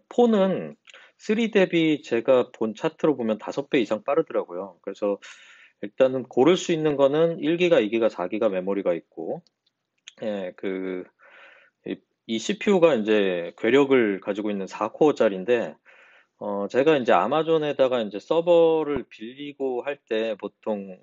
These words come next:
이씨투라고 하죠. 이렇게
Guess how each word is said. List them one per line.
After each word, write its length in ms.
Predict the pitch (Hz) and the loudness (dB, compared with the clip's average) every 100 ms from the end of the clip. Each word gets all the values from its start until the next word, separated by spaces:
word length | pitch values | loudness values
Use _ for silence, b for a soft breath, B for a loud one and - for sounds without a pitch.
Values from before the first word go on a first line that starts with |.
| _ | _
이씨투라고 1400 | - 113 - 160 - 156 135 127 120 113 110 104 101 104 | -16 -10 -6 -6 -4 0 4 4 4 4 2 2 2 2
하죠. 420 | 95 87 98 160 - | 0 -2 -4 -6 -8
이렇게 280 | 101 95 | -6 -6